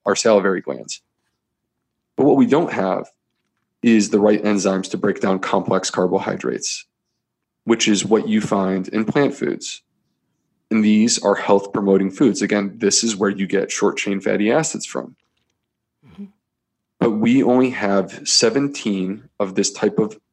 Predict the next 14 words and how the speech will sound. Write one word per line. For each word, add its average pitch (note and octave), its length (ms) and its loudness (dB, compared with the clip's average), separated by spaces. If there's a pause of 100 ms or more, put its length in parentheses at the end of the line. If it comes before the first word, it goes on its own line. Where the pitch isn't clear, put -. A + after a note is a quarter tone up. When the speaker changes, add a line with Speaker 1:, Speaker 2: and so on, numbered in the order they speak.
Speaker 1:
enzyme G2 540 0
called G2+ 260 -4
glycoside G2+ 480 0
hydrolase D#2 840 0 (680)
to - 100 -8
break G#2+ 360 0
down G2 320 -2
complex F#2+ 460 -4
carbohydrates. G2 880 0 (300)
Seventeen B2+ 560 0
is G2+ 120 -2
a G2+ 60 4
pathetic F#2+ 500 -2
number. G2 400 -6